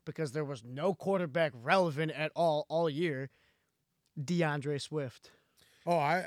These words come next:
Speaker 2: I thought you were gonna say Cam Akers.
Speaker 1: <laughs> No.
Speaker 2: Well, you said with no quarterback. That's why I figured you
Speaker 1: Oh,
Speaker 2: were gonna
Speaker 1: yeah.
Speaker 2: say Cam Akers.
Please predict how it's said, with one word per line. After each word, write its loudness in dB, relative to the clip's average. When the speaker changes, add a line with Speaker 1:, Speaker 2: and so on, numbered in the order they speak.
Speaker 2:
I 4
thought 2
you 0
were 2
gonna -2
say 2
Cam 0
Akers. -2
Speaker 1:
<laughs> -12
No. -2
Speaker 2:
Well, 2
you 2
said 0
with -4
no 2
quarterback. 0
That's -2
why 2
I 2
figured 0
you 4
Speaker 1:
Oh, 4
Speaker 2:
were -6
gonna -2
Speaker 1:
yeah. -2
Speaker 2:
say -4
Cam 2
Akers. 2